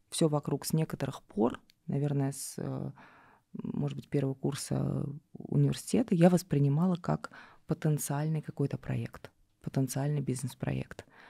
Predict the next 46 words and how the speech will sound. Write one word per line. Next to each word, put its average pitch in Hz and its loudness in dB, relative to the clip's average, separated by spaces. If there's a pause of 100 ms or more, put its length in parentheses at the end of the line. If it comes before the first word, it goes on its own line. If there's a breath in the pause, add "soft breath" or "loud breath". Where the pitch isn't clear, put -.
(120 loud breath)
Я - 2
постоянно 156 2
оценивала 143 0
всё - -2
вокруг 147 -2
с - -10
точки - -6
зрения 135 0
эффективности, - -6
как - -4
это - -2
работает, - -8 (380 loud breath)
с - -18
точки - -6
зрения 143 2
можно 135 0
сделать 127 -2
лучше, - -4 (440 loud breath)
с - -18
точки - -2
зрения, 139 2
вот, 131 -4
как - -2
формируется 135 0
эта 123 -2
цена. - -4 (360)
Поскольку 143 0
в 139 4
институт 147 4
я 147 8
поступила 139 0
в 127 -6
пятнадцать 185 0
лет, 135 0
то - 0
есть 131 -2
у - 0
меня, 156 2 (480 loud breath)
э, - -8 (460)
в 139 0
пятнадцать 156 0
лет 220 2
уже 156 2
вот 151 -2
это 147 -2
всё, - -2